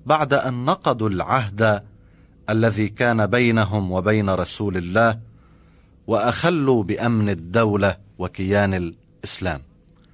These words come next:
فأرادوا أن يأخذوا بثأرهم من المسلمين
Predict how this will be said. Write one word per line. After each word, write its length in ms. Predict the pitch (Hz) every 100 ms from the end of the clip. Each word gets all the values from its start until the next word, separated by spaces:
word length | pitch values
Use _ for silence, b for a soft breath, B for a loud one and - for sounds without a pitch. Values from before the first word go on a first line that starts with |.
| b b b b b b b
فأرادوا 640 | - 156 160 196 202 170 151
أن 100 | 156
يأخذوا 760 | 190 - - 160 139 151 147
بثأرهم 1000 | 123 117 - - - 139 117 110 113 104 - - _
من 200 | 101 123
المسلمين 920 | 117 104 107 107 - 110 117 117 90